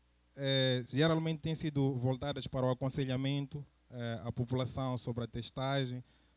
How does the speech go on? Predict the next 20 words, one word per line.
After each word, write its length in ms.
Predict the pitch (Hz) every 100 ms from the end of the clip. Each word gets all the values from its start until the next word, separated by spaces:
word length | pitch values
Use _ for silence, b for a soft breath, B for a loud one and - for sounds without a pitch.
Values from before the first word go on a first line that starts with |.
| _
E 200 | 143 139 -
tem, 160 | - 165
se, 160 | 160 175
tem 220 | - 196
que 80 | -
ser 160 | 160
voluntário. 680 | 117 120 120 117 113 110 104
Então, 360 | 113 139 151 135 - - -
faz-se 340 | - 151 147 151
esse 160 | -
co-, 160 | - 131
esse 180 | 135 135
aconselhamento 880 | - 117 123 120 123 143 160 165 156 _
para 240 | - 185 190
que 120 | 170
o, 640 | - 139 131 131 104 117 117 b b b -
o, 80 | 131
o, 280 | 127 113
o 60 | 120
indivíduo 480 | 123 127 131 151